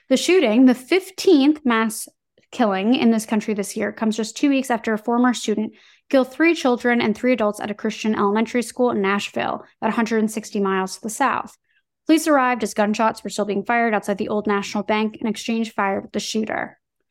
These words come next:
Louisville Metro Police Department Deputy Chief Paul Humphrey said at a news conference it wasn't clear whether the shooter killed himself or was shot by officers.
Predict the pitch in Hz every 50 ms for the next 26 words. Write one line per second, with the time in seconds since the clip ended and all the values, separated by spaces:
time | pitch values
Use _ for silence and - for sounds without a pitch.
0 | _ _ _ _ - 254 254 262 254 254 277 269 269 269 262 247 226 214 220 -
1 | 226 214 208 208 208 - - 214 214 - - - - 214 - - 202 202 190 220
2 | 202 - 214 220 214 214 208 - - - 214 208 214 - - - 220 208 202 -
3 | - - 320 370 370 - 226 202 202 208 208 214 220 214 214 208 208 208 208 202
4 | 202 - - 214 208 202 - 220 214 214 208 - - _ - _ _ - - 254
5 | 285 311 302 - 254 247 240 233 214 220 214 208 220 202 - - 247 233 233 226
6 | 220 - 226 208 214 208 202 - 262 254 254 254 - 240 208 202 190 - 208 208
7 | 202 202 - - 214 214 214 - - - 226 220 220 214 -